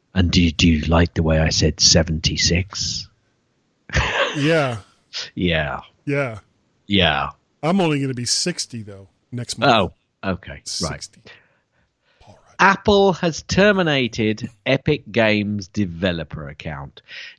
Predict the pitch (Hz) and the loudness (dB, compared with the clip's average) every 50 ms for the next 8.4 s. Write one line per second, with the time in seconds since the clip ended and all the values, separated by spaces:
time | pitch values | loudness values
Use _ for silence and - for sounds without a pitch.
0 | _ - - 262 285 294 262 - - - 254 240 214 180 - - 196 190 - - | _ 0 4 8 8 8 8 6 4 4 4 4 2 0 -4 -2 -2 -2 0 2
1 | 202 196 202 - - - - - 208 202 190 185 185 175 - - 170 - - - | 0 0 0 0 -2 -4 0 4 6 6 8 6 6 4 0 -6 -12 -6 -2 0
2 | 190 180 170 170 165 165 165 160 160 156 156 156 156 156 160 160 - - 170 - | 0 2 2 2 2 2 2 0 0 2 2 2 2 0 0 0 0 0 0 4
3 | 247 269 269 - 262 - 226 226 226 196 160 139 117 - - 185 - - 196 190 | 4 4 6 6 4 4 4 2 2 2 0 -2 -4 -4 -4 -4 -4 -4 -2 -2
4 | 185 185 180 190 185 185 180 185 185 170 - - - 175 170 - 170 - _ - | -2 0 0 2 2 2 2 0 -2 -4 -2 -2 -2 -2 -2 -2 -4 -8 _ -4
5 | 156 160 165 160 156 156 147 165 160 143 - - 165 156 151 147 143 143 - _ | -2 0 0 0 0 0 0 0 0 0 -2 -6 -4 -2 -2 -2 -4 -6 -10 _
6 | _ - - - - - 165 143 143 147 151 156 165 - - _ _ _ _ _ | _ -20 -18 -8 -2 2 2 2 2 0 -2 -4 -6 -8 -12 _ _ _ _ _
7 | _ _ _ _ _ _ _ _ _ _ _ _ _ _ 285 _ _ _ _ _ | _ _ _ _ _ _ _ _ _ _ _ _ _ _ _ _ _ _ _ _
8 | _ - 214 175 196 202 208 - | _ -6 -2 0 2 2 2 0